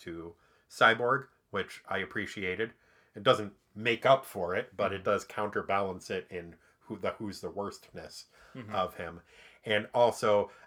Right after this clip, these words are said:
Speaker 1: I liked his Oscar Mayer Wiener song parody.
Speaker 2: I like that, too.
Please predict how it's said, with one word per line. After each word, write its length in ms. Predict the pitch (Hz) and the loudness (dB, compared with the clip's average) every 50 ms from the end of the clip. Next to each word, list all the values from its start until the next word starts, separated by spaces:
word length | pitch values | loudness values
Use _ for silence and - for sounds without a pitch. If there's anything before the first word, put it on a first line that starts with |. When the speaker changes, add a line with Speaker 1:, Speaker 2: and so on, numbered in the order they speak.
| _ | _
Speaker 1:
I 120 | - 107 101 | -2 -2 -2
liked 400 | 98 92 98 98 92 - - - | 0 2 0 0 0 -2 -8 -10
his 260 | - 110 95 90 - - | -8 -8 -8 -8 -6 -4
Oscar 340 | 92 90 87 - - 110 101 | -2 -2 -2 -2 -2 -2 -2
Mayer 320 | 95 90 87 87 90 87 | -2 -2 -2 -2 -2 -2
Wiener 320 | 85 85 85 82 85 82 82 | -4 -6 -10 -12 -12 -12 -12
song 300 | - - 110 78 80 78 | -10 -12 -12 -12 -12 -16
parody. 400 | - - - - 82 - 90 - - _ _ _ | -14 -14 -14 -14 -14 -18 -20 -20 -20 _ _ _
Speaker 2:
I 120 | 269 285 | -2 0
like 200 | 262 180 120 - - | 2 2 2 0 -2
that, 200 | 90 90 87 - | -8 -10 -10 -12
too. 160 | - - | -16 -18